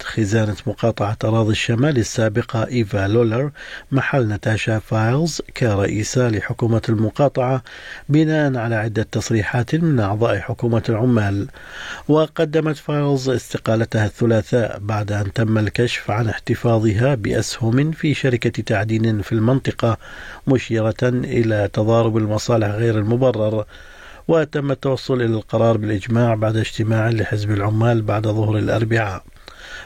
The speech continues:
وتقرر أيضًا أن يشغل منصب نائب رئيس الحكومة وزير شؤون السكان الأصليين الحالي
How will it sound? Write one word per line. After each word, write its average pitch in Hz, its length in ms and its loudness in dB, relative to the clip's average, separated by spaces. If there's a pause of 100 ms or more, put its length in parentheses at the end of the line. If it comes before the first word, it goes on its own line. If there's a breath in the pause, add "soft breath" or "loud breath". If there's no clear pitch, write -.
وتقرر 113 760 0
أيضًا 113 320 0 (220)
أن 101 100 -2
يشغل 113 560 2
منصب 104 380 -2
نائب 110 280 0
رئيس 107 240 0
الحكومة 131 580 0 (400 loud breath)
وزير 131 400 2
شؤون 107 320 0
السكان 110 480 -2
الأصليين 113 640 0
الحالي 117 560 0